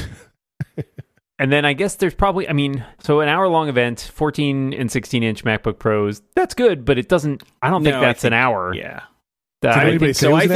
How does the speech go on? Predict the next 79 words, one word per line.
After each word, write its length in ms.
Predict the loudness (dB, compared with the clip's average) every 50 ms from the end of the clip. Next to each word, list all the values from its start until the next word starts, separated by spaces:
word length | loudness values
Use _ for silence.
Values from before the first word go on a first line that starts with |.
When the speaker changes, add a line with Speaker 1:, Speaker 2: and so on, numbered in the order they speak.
| 4 2
Speaker 2:
think, 40 | 0 -2
Speaker 3:
hour? 80 | -6 -4
Speaker 2:
yeah, 180 | 0 2 2 2
I 20 | 2
mean, 200 | 0 -2 0 0
the, 100 | -2 -2
the 240 | -2 -2 -2 -2 -4
Pro, 400 | 0 0 0 2 2 2 0 -2
the 100 | -4 -6
Pro 280 | -4 -2 -2 -2 -2
Mini 380 | -2 -4 -4 -2 -2 -4 -4 -4
is 140 | -6 -6 -6
the 120 | -8 -8
other 160 | -6 -8 -8
thing. 340 | -10 -12 -14 -14 -14 -14 -16 _ _ _ _ _ _ _ _ _ _ _ _ _
Speaker 1:
So, 340 | -2 0 0 0 -2 -4 -6 -10 _
that's 180 | -4 -4 -4 -2
true, 280 | -2 -2 0 0 -2 -4
right? 300 | -2 0 0 0 0 -2
The 60 | -4 -2
Speaker 2:
That 60 | 0
Speaker 1:
high-end 340 | 0 0 0 0 0 0 0
Speaker 2:
seems, 60 | 0 -2
Speaker 1:
Mini. 180 | -2 -4 -6 -8 -4
Speaker 2:
I 140 | -4 -2 -2
think 220 | -2 -6 -8 -4
that's 420 | -2 -2 -2 -2 -6 -10 -12 -16 -18
fairly 320 | _ -6 -6 -6 -2 -2
Speaker 1:
There's 140 | -2 0 2
been 140 | 2 0 0
Speaker 2:
likely. 200 | 0 -4 -4 -4
And 160 | -4 -2 -2
then, 300 | -2 -2 0 0 0 2
Speaker 1:
nothing 300 | 2 2 2 2 0 0
Speaker 2:
and 100 | 0 0
then 0 |
Speaker 1:
about 220 | 0 0 0 0 -2
that. 220 | -4 -4 -6 -6
Speaker 2:
AirPods, 260 | -6 -6 -8 -8 -10 -14 _ _
new 120 | -2 0
Speaker 1:
Yeah, 100 | 0 0
the 120 | 2 2 0
Speaker 2:
AirPods 180 | 0 0 0
Speaker 1:
AirPods, 240 | 0 0 0 0 0
I 40 | 0
Speaker 2:
also 100 | 0 -2
Speaker 1:
think, 160 | -4 -6 -6
I 40 | -4 -2
Speaker 2:
fairly 140 | -2 -2 -2
Speaker 1:
agree, 240 | -4 -4 -4 -4 -4
Speaker 2:
likely. 120 | -4 -6
Speaker 1:
is, 220 | -8 -12 -14 -18 -20 _ _ _ _
is 160 | -10 -8 -6
Speaker 2:
Yeah. 40 | -6 -6
Speaker 1:
likely. 360 | -6 -8 -10 -12 -12 -12 -14 -16
So 280 | -8 -4 -4 -4 -2
maybe 260 | -2 -2 -2 -2 0
that's, 360 | 0 0 0 -2 -4 -10 -12 -8
maybe 240 | -4 -2 0 0
that's 200 | 0 -2 -2 -4
enough 240 | -4 -6 -6 -6 -8 -10
for 160 | -10 -8 -6
an 60 | -2
Speaker 3:
They 60 | -2 0
Speaker 1:
event. 100 | 0 0
Speaker 3:
did 60 | 0 2
show 140 | 0 2 0
that 100 | 0 0
Speaker 2:
Yeah. 140 | 0 -2 0
Speaker 3:
AirPods 260 | 0 -2 -2 -2 -2
Pro 240 | 0 0 2 2 2
were 160 | 0 0 0
going 220 | 0 0 0 0
on 100 | -2 -4
sale, 320 | -2 -2 -2 0 0 -2 -4
like, 220 | -4 -6 -8 -6
today 360 | 0 2 2 2 2 0 -2 -2
and 120 | -2 -2
yesterday, 540 | -2 -2 -2 -2 -2 0 0 0 -2 -4